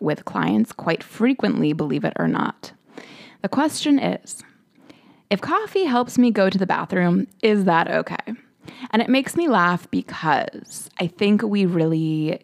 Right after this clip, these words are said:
get in our minds and get in our heads about the level of assistance and support we need to go to the bathroom, meaning something about us.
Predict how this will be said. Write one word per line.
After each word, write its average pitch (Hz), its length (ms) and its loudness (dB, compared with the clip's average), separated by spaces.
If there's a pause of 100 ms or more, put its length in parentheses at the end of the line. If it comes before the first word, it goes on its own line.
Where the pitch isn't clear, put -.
get 151 220 -2
in 160 160 0
our 160 140 0
minds 160 520 2
and 175 120 4
get - 120 -6
in 170 120 0
our 170 120 0
heads 160 520 -4
about 160 520 -4 (480)
the 196 420 0
level 180 480 0
of 165 180 0
assistance 233 680 0
and 175 180 2
support - 680 -4
we 175 240 0
need 170 420 2
to 202 100 0
go 170 160 0
to - 120 -8
the 160 80 -2
bathroom, 165 920 2
meaning 170 420 2
something 151 540 0
about - 360 -4 (220)
us. - 440 -12